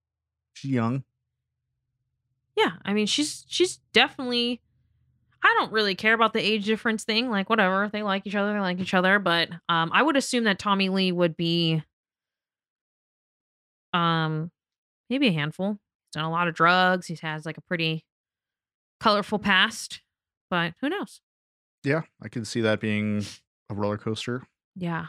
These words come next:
Speaker 2: hopefully he's cool now. Hopefully he's chill. But
Speaker 1: Mm.
Speaker 2: that whole series is gonna be coming out soon, so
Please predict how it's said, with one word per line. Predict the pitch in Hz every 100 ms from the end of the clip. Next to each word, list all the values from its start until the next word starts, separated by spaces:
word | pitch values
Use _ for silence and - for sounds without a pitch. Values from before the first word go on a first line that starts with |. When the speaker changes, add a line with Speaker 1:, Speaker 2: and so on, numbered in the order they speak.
| -
Speaker 2:
hopefully | 226 240 226
he's | 220 -
cool | - 175
now. | 160 151 156
Hopefully | 185 226 208
he's | 196
chill. | - 170 64 175
But | 170 - 113
Speaker 1:
Mm. | -
Speaker 2:
that | 170
whole | 226 254
series | 254 240 214
is | 175
gonna | 170 165
be | 160
coming | 170 160
out | 156 156
soon, | - 160 160
so | 160 151